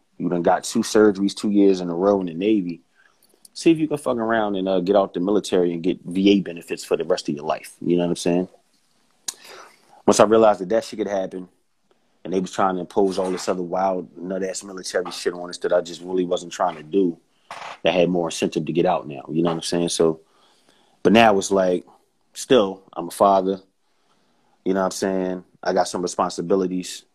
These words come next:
I don't have nothing lined up, but I think I'm in a good enough area that, and I have a clearance.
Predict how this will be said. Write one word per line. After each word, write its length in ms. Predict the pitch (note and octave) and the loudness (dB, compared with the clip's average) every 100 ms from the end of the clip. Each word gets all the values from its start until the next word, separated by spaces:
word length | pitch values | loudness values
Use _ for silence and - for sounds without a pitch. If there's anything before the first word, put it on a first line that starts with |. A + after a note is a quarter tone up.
| _ | _
I 120 | - F2+ | -6 -4
don't 140 | F#2+ | 0
have 140 | G#2 | 2
nothing 360 | G2 G#2+ - F#2+ | 2 -2 -4 -4
lined 420 | G2 F#2+ E2 D#2+ | -2 -4 -6 -4
up, 260 | G#2 F#2 - _ _ _ - | -2 -2 -8 _ _ _ -6
but 120 | F2 | -4
I 80 | E2+ | -4
think 260 | - A2+ | -2 -2
I'm 160 | G2+ F#2+ | 0 -2
in 80 | F2+ | -2
a 60 | |
good 180 | E2+ F#2+ | -2 -2
enough 220 | F2+ F2+ - | -2 -8 -6
area 400 | F#2 F#2+ F2 E2+ | -2 0 0 -2
that, 340 | E2+ E2 - | -2 -2 -4
and 240 | E2+ G2 | -6 -6
I 60 | F2 | -4
have 140 | F#2 | -4
a 40 | D#2+ | -6
clearance. 580 | - G#2 F#2 F2+ - | -4 -2 0 -2 -6